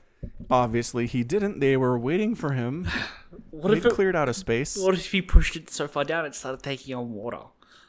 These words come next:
Speaker 2: And then, and that's, I mean, that's barely water. But they could have, like, either way, he should still be hurt. <laughs>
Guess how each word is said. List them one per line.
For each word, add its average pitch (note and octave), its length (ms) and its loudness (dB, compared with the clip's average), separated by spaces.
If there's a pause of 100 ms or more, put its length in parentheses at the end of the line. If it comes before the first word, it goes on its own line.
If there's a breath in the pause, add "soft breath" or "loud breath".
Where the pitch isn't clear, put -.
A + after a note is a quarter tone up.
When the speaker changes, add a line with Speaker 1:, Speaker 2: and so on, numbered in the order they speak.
(140 soft breath)
Speaker 2:
And A2+ 240 -8
then, G#2+ 240 -6
and A#2 200 -10
that's, A#2+ 280 -8
I A2 160 -6
mean, A2+ 160 -6
that's A2+ 160 -6
barely A#2+ 320 0
water. A2 360 -4 (380 loud breath)
But B2+ 500 -2 (280)
they C3+ 100 -4
could B2+ 200 -6
have, A#2+ 160 -8
like, A2+ 260 -10 (260 loud breath)
either A3+ 220 8
way, D#3+ 180 10
he C3 140 0
should D#3+ 200 0
still A3 200 4
be D#3 180 6
hurt. B2 420 2
<laughs> - 60 -18